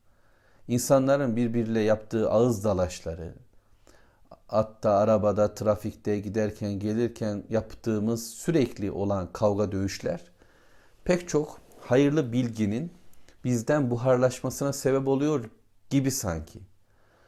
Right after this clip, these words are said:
Bizler de güzel şeyler okuyoruz, hadis-i şerifler okuyoruz, Kur'an-ı Kerim ayetlerini dinliyor, anlıyor, kavruyoruz. Sonra bu tür, e, olaylarla zihnimizden, kalbimizden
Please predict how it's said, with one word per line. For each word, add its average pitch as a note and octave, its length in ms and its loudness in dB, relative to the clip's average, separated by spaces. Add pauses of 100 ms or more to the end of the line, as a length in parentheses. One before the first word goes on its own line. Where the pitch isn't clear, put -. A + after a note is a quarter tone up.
(540)
Bizler A2+ 440 4
de A2+ 220 -2 (420)
güzel C3+ 380 4
şeyler C3 320 0
okuyoruz, F#2 640 -6 (180)
hadis-i G#2 260 -4
şerifler G#2 420 -2
okuyoruz, F2+ 680 -4 (400)
Kur'an-ı G2+ 300 0
Kerim G2+ 300 -4
ayetlerini F#2+ 800 -4 (580)
dinliyor, G2 520 -2
anlıyor, F#2+ 440 -4
kavruyoruz. F#2 800 -4 (1200)
Sonra D3+ 440 4 (200)
bu F3 100 0
tür, C3 380 -4
e, - 40 -10 (240)
olaylarla B2+ 760 4 (380)
zihnimizden, C3 760 0
kalbimizden B2+ 800 0